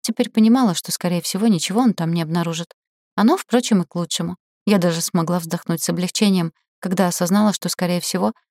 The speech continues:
Даниэль не имеет никакого отношения к происходящему. Он нашел иной путь. "Только вот не сбили бы мы его с этого пути своими подозрениями,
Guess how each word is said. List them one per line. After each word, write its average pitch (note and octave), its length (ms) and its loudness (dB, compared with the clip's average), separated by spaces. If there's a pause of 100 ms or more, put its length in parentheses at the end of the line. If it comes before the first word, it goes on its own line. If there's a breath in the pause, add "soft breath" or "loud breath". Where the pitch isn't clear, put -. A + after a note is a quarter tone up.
(180)
Даниэль A#3 400 4
не G3+ 120 4
имеет B3+ 260 2
никакого F3 420 -2
отношения F#3 480 -2
к - 100 -10
происходящему. E3+ 840 -4 (360)
Он F#3 160 2
нашел E3+ 340 -2
иной G3 260 4
путь. - 300 -12 (380)
"Только A3+ 300 2
вот A3 160 0
не A3+ 100 8
сбили B3 320 2
бы E3+ 160 0
мы F3 140 2
его F3+ 260 2
с - 140 -2
этого F3 240 -2
пути - 260 -4
своими F3+ 380 0
подозрениями, F3 720 -2